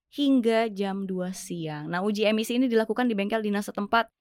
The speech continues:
di Cililitan di Jakarta Timur. Tidak ada kuota ya, Sobat Cuan, jumlah kendaraan yang dapat uji emisi gratis setiap harinya ini.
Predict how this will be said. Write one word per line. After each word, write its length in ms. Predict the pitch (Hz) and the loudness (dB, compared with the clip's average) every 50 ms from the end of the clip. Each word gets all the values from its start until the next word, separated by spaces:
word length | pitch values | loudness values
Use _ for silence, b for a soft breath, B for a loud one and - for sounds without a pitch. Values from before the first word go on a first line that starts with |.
| _ _ _ _ _ | _ _ _ _ _
di 160 | _ - 214 | _ -6 -6
Cililitan 880 | - - 208 208 208 208 214 214 226 226 _ - 233 226 226 233 - | -2 -2 0 2 4 4 4 4 2 2 _ 2 2 2 2 -2 -4
di 240 | 196 190 202 202 196 | -4 -4 -6 -6 -6
Jakarta 640 | 185 196 185 180 - 170 165 - - 170 - - - | -4 -4 -4 -4 -4 -8 -10 -6 -8 -8 -8 -8 -10
Timur. 560 | _ _ - - - - - - - - - | _ _ -10 -8 -6 -6 -6 -4 -6 -6 -4
Tidak 160 | - 208 208 | -2 2 4
ada 160 | 208 208 220 226 | 6 6 6 4
kuota 480 | 220 - 240 233 233 - - 269 269 | 4 6 6 6 6 6 4 6 6
ya, 160 | 247 247 247 | 8 6 6
Sobat 400 | 262 254 - 226 208 208 208 - | 6 4 0 4 4 4 2 4
Cuan, 320 | - 208 208 208 233 240 214 | 0 2 4 4 4 4 2
jumlah 240 | 214 190 196 202 - | 2 2 2 0 2
kendaraan 400 | 214 202 190 190 185 196 208 214 | 0 2 2 2 2 2 2 2
yang 160 | 208 202 196 | 2 0 0
dapat 240 | 190 - - - 202 | 0 0 -2 -2 -2
uji 240 | 202 185 190 185 | -2 0 0 0
emisi 240 | 190 190 190 - 202 | 0 -2 -2 -4 -4
gratis 400 | 180 185 190 180 180 - 208 202 | -2 0 0 0 0 -4 -8 -8
setiap 240 | - - 185 185 - | -6 -8 -8 -6 -4
harinya 320 | 180 180 185 185 190 185 | -4 -4 -2 -2 -2 -2
ini. 480 | 180 180 180 180 185 196 214 226 233 - | -2 -4 -4 -4 -4 -4 -4 -6 -8 -12